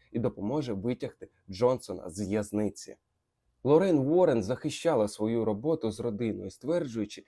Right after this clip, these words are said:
що шість священиків, які були причетні до інциденту, хоча спочатку їх було троє, тоді погодили, що хлопчик був одержимим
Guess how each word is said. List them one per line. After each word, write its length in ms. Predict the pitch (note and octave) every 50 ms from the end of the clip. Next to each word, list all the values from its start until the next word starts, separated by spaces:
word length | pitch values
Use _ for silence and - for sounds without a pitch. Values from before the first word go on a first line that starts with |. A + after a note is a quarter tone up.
| _ _ _
що 200 | _ - - A#2+
шість 560 | G#2+ - - - - D#3 D#3 A#2 - - - _
священиків, 840 | - - - F#2+ G2+ F#2+ - - - C#3 D#3 D3+ B2 G#2 - G#2 - - _ _ _
які 360 | - C#3 - - D#4+ D#4 D#4 - _
були 340 | - C3+ C#3 C#3 C#3+ C#3
причетні 720 | - - - C#3+ C#3 - - - D3+ C#3 A#2 G#2 - G2+ F#2+
до 160 | F2+ A2+ A2
інциденту, 840 | G#2 - - A#2 G#2+ - - A2+ G#2+ G#2+ D#3 F#3 F3+ E3+ - G#2+ - - _ _ _ _
хоча 540 | - - - - - - B2+ A#2+ A2 G#2 - - _ _
спочатку 580 | - - - C#3+ C#3 - C3 A2+ - - - B2
їх 200 | A2+ A#2 G#2 G#2
було 280 | G#2+ A#2 A2+ G#2+ - - _ _ _ _
троє, 400 | C#3+ D3+ D3+ C#3 A#2+ F#2+ F2 - _ _ _ _
тоді 360 | _ - G#3 F3 G#3+ A#3 G#3 - _ _
погодили, 680 | _ F#3 F3 C3+ B2+ E3 F#3+ F#3 D3+ A2 A#2 G#2 G2+ G2+
що 200 | F#2+ - - A2
хлопчик 480 | - - C#3 F3 F#3 C#3 - A#2+ G2+ G#2
був 240 | G#2+ C#3+ C#3+ C#3 - -
одержимим 800 | B2+ B2 G#2+ C#3 C3+ A#2 G2 G#2+ C#3+ F#3 F3 D3 A#2 G2 F#2